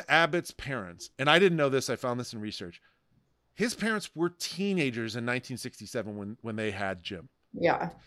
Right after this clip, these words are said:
Speaker 1: Teenagers!
Speaker 2: Yeah.
Speaker 1: So let's reverse engineer this. You've got a guy that has thrown one of the three hundred twenty-two no-hitters that have, in the hundreds of years of baseball history.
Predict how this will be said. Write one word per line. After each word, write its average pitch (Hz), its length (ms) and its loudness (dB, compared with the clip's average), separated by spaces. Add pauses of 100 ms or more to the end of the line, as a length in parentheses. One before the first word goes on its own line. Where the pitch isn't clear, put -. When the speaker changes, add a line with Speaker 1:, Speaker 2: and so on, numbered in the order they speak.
(960)
Speaker 1:
Teenagers! 330 840 8 (1040)
Speaker 2:
Yeah. 143 320 6
Speaker 1:
So 262 120 8
let's 302 260 8
reverse 269 380 8
engineer 180 400 6
this. 95 300 -6 (240)
You've 170 260 2
got 247 340 10
a 202 120 8
guy 170 320 10
that 160 140 6
has 160 140 4
thrown 170 440 4
one 180 240 10
of 196 100 4
the 170 120 6
three 208 300 4
hundred 190 320 4
twenty-two 156 840 2 (200)
no-hitters 139 680 4 (280)
that 156 160 8
have, 139 180 2 (200)
in 165 180 6
the 143 240 4 (100)
hundreds 165 440 4
of 143 80 0
years 143 260 4
of 123 100 -2
baseball 117 580 2
history. 98 460 -6